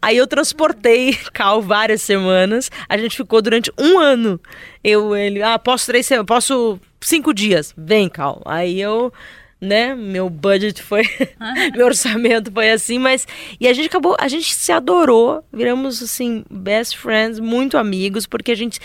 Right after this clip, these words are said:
eu, eu, ele me entendeu, ele entendeu o, o que eu queria, e a gente se juntou e foi muito bonito, porque veio essa coisa do som, essa coisa do sensorial,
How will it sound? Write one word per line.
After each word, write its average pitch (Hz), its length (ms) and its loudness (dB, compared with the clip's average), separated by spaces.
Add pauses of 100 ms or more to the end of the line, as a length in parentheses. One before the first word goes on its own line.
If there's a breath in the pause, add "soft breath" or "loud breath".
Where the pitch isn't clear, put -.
(520 loud breath)
eu, - 220 -2
eu, 208 380 4
ele 254 240 4
me 285 80 4
entendeu, 269 760 2
ele 254 100 2
entendeu 254 920 2
o, - 140 -8 (360)
o 190 40 -10
que - 140 -4
eu 247 80 2
queria, 247 720 0 (240)
e 254 60 4
a 269 60 6
gente 262 180 -4
se 339 160 0
juntou 311 420 -2
e 285 60 0
foi 320 160 -4
muito 269 440 0
bonito, 175 380 -6
porque - 280 -4
veio 202 280 -2
essa 208 200 -8
coisa 185 280 -6
do 196 140 -8
som, 196 680 -2
essa 180 200 -6
coisa 180 280 -4
do 170 100 -14
sensorial, 180 880 -4